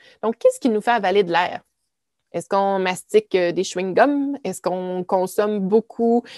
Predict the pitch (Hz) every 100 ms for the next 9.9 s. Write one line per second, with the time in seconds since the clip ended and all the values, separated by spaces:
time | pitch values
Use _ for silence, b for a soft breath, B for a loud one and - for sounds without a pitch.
0 | B - 175 180 170 175 202 196 214 196
1 | 190 208 202 - 208 - _ - 196 190
2 | 185 185 180 233 233 233 214 185 180 -
3 | 208 214 196 208 190 180 180 180 214 208
4 | 175 190 277 277 277 - B B 165 175
5 | 170 175 185 226 226 214 - 254 285 -
6 | 202 208 196 247 262 214 - 247 220 -
7 | 180 185 254 311 240 359 214 190 175 170
8 | 180 165 165 - 202 202 226 269 294 262
9 | 285 269 233 - 233 214 294 285